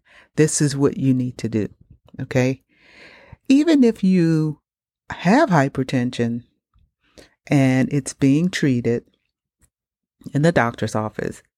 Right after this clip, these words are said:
this is what you need to do. And like I said, even if you're looking to get off of blood pressure medication, let's say you're just being treated for hypertension and you want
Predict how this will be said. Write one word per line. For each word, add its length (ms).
this 240
is 140
what 160
you 160
need 260
to 80
do. 180
And 800
like 240
I 100
said, 600
even 520
if 320
you're 300
looking 460
to 120
get 180
off 240
of 100
blood 220
pressure 320
medication, 720
let's 180
say 160
you're 200
just 320
being 280
treated 520
for 120
hypertension 1080
and 280
you 140
want 480